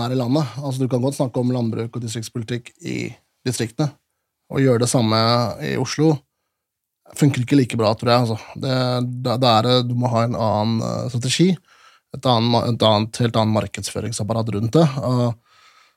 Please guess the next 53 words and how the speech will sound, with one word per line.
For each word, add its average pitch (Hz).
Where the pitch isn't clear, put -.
og 147
det 160
er 143
det 131
jeg -
håper 143
å 135
på 160
sikt 160
kan 156
være 147
med 143
å 139
bidra, 147
da. 247
Eh, 151
så 139
får 156
vi 160
se, 135
da, 170
hvordan 135
det, 127
jeg 127
har 120
ikke 143
vært 120
medlem 113
der 113
mer 120
enn 123
fire 117
år, 127
og 123
jeg 127
er -
styremedlem 113
i, 107
eh, 117
Grünerløkka 113
Senterparti, 131
men, 131
så -
vi 156
håper, 151
eller 143
jeg 147
håper 156
i 156
hvert -
fall 143
på 147
å -